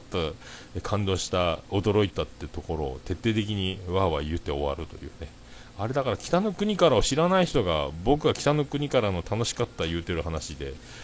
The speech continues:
全く北の国からをつかめないんじゃないかっていう心配は、えー、なきにしもあらずという。<laughs> まあそんなところで。えー、あ、二十秒切りました。まあ久々の、えー、昼寝ぽ、えー、やりました。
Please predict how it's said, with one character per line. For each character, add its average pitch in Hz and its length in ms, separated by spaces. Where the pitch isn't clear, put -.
全 120 300
く 170 100
北 160 240
の 165 80
国 151 220
か 151 100
ら 123 100
を 82 120
つ - 160
か 170 100
め 175 100
な 160 140
い 76 140
ん 69 60
じ 73 60
ゃ 71 40
な 69 80
い - 80
か 73 80
っ - 20
て - 180
い 64 40
う 69 60
心 113 240
配 123 140
は、 107 180
え 82 120
ー、 85 40
な 104 140
き 98 60
に 80 80
し 82 100
も 69 120
あ 67 60
ら 73 120
ず 87 140
と - 140
い 64 100
う。 65 60
<laughs> - 1160
ま 82 120
あ - 40
そ 76 140
ん 73 60
な 69 80
と - 80
こ - 100
ろ - 140
で。 - 120
え 73 240
ー、 85 60
あ、 73 140
二 85 160
十 82 100
秒 71 100
切 - 140
り 82 60
ま 78 120
し - 140
た。 67 220
ま 104 80
あ 92 60
久 139 200
々 123 260
の、 113 320
え 90 100
ー、 - 20
昼 123 200
寝 120 100
ぽ、 98 400
え 76 420
ー、 - 20
や 85 80
り 90 60
ま 87 100
し - 100
た。 71 220